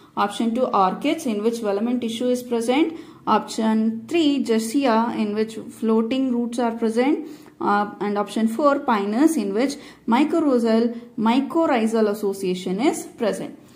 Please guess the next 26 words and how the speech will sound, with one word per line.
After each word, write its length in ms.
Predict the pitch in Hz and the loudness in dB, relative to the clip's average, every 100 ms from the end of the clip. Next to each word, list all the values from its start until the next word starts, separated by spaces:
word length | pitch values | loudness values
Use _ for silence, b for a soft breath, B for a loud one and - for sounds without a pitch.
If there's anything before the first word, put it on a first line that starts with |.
| B | B
So 200 | - 233 | -6 -2
which 200 | 220 214 | 0 0
is 180 | 226 226 | 0 0
the 140 | 208 196 | -2 0
right 300 | 202 277 285 | 2 2 2
option? 580 | 277 277 - 320 - B B - | 2 0 0 0 0 B B -8
So 140 | - | 0
epiphytic 760 | 202 - 247 247 233 226 233 233 | 0 0 -2 0 0 0 -2 -2
roots 500 | 277 240 180 - - b b b | 0 2 0 -6 -16 b b b
are 240 | - 214 202 | 0 0 0
the 100 | 214 | -4
characteristic 720 | - 233 247 240 247 247 240 | 0 0 0 -2 -4 -2 -6
features 440 | - 240 240 247 247 | -2 -4 -2 -2 0
of 360 | 262 330 466 - B B - | 2 2 2 -6 B B 2
orchids. 600 | 240 226 233 196 - - - | 6 6 4 -4 -4 -10 -4
Epiphytes 680 | 214 208 254 262 254 262 262 | -2 -2 -4 -2 0 0 0
in 100 | 247 | -2
the 80 | 240 | -2
sense 380 | 240 285 381 - | 0 2 2 2
those 300 | 226 220 - | 0 0 -2
plants 420 | 240 254 339 - B B B | -2 0 0 -2 B B B
which 420 | 220 233 233 233 | 0 2 2 0
lives 440 | 226 226 285 320 302 | 0 2 4 2 2
on 420 | 233 233 240 - | 2 2 0 0
other 380 | 214 233 311 302 | 0 2 0 0
plants 420 | 247 214 220 | 0 0 0